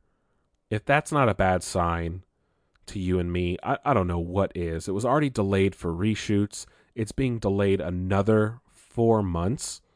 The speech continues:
This movie in the trailer said it was coming out February fourteenth. The next day, they're like,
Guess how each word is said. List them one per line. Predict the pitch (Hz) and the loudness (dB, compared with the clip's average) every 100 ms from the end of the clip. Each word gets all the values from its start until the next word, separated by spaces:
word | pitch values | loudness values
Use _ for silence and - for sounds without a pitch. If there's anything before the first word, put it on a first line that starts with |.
| _ _ _ | _ _ _
This | - 180 | -2 0
movie | 185 180 180 170 - | 4 4 4 2 0
in | 151 | 0
the | 143 | 0
trailer | - 143 135 | 2 2 4
said | 127 - | 0 -2
it | 120 | -2
was | 107 | -2
coming | - 123 | 0 0
out | 113 - | 0 -2
February | 113 113 104 | 0 2 2
fourteenth. | - 101 - - 85 82 - _ _ | 2 0 0 -4 -6 -8 -16 _ _
The | - | -2
next | 165 170 | 0 0
day, | - 165 | 2 2
they're | 139 | 4
like, | 127 | 2